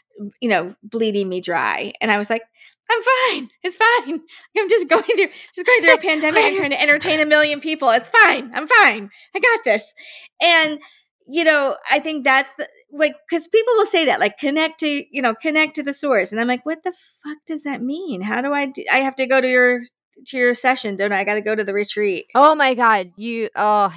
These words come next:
Speaker 2: it's a
Speaker 1: <laughs>
Speaker 2: life game changer. And, and you're doing the work. And the thing is, is that you're giving yourself permission. It's a safe place.
Speaker 1: Mm-hmm.
Speaker 2: And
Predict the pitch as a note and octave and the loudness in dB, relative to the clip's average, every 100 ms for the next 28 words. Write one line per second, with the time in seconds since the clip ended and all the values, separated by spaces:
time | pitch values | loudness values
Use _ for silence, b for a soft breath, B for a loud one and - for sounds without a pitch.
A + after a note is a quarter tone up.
0 | - B3 B3 B3 A3 A3 A3+ - C4 B3 | -4 -2 2 2 4 4 4 0 -4 -4
1 | B3 C4+ A3+ A#3+ A3+ B3+ C#4 C#4+ - G#3+ | -6 -6 -6 -6 -4 -2 -2 -4 -2 -2
2 | G#3 G#3 G#3 - B B B _ - A3+ | -2 -4 -10 -14 B B B _ -12 -6
3 | - C#4 C#4+ C#4 E4 F4 F4 D#4 D#4 F4+ | 0 2 2 0 -2 -2 -2 -4 -2 -4
4 | - B3+ B3+ C#4+ C4+ C4 A#3+ A#3+ A#3+ G#3 | -2 -2 -2 -4 -4 -4 -4 -6 -6 -4
5 | B3 C4 C4 C#4+ D#4 - D4+ - E4 A3+ | -2 -2 -2 -4 -6 -4 -4 -4 -6 -6
6 | - G3+ - A#3 C4 A#3 - G#3 - G#3 | -8 -10 -8 -4 -2 -2 -4 -8 -6 -6
7 | - - G3+ A3 G#3+ G#3+ A3 G#3+ G#3+ G#3+ | -8 -8 -8 -6 -6 -4 0 2 2 0
8 | G#3+ - | -6 -8